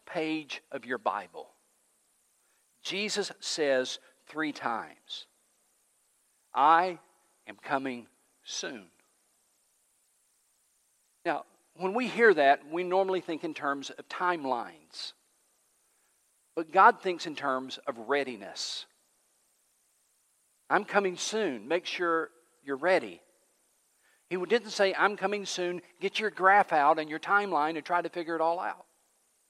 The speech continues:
That leads to stuff like this. When Jesus said, "I'm coming soon," he was talking about you need to be ready for that. Are you ready for Jesus to come back?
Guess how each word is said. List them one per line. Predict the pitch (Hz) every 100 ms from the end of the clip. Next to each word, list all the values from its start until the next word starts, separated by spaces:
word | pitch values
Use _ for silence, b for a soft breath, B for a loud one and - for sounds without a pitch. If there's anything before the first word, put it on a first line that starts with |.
| _ _ _ _ _ -
That | 180 175
leads | 175 - -
to | 156
stuff | - 156 151
like | 143 147
this. | 208 165 - - _ _ _ _ _ _ _ _ _ _ _ -
When | 156
Jesus | 160 226 208
said, | 185 202
"I'm | 185 208
coming | 202 202 196
soon," | 180 220 202 175
he | 180
was | 175
talking | - 196 180
about | 175 175 - B B
you | 156 226
need | 226 220
to | 208
be | 185 190
ready | 170 175 202 185 139 113
for | - 127
that. | 107 73 - _ _ _ _ _ _ _ _ _ _ -
Are | 156
you | 190 220
ready | 165 151 185 208 _ _ _ _ _ _ _ _ _ _ _
for | -
Jesus | 135 151 156 180 -
to | -
come | 170 151
back? | 135 170